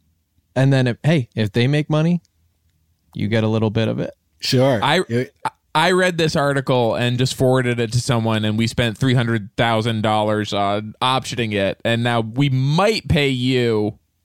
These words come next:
Speaker 3: a, a small amount of that.
Speaker 2: Mm-hmm.
Speaker 3: If,
Speaker 2: But
Speaker 3: if we just, if we love you.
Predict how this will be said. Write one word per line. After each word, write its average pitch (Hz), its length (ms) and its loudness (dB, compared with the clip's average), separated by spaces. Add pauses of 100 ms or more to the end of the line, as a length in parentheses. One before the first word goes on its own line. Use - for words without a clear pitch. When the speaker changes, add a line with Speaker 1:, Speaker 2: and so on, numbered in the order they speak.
(120)
Speaker 3:
a, 120 140 0 (160)
a 131 140 0
small 151 580 2
amount 117 360 -2
of 98 120 -6
that. 95 360 -4 (200)
Speaker 2:
Mm-hmm. 127 440 2 (1120)
Speaker 3:
If, 170 80 4
Speaker 2:
But 170 220 2
Speaker 3:
if 160 180 -2
we 151 220 0
just, 143 460 -4 (240)
if 123 160 -4
we 131 140 2
love 120 720 0
you. 92 180 -6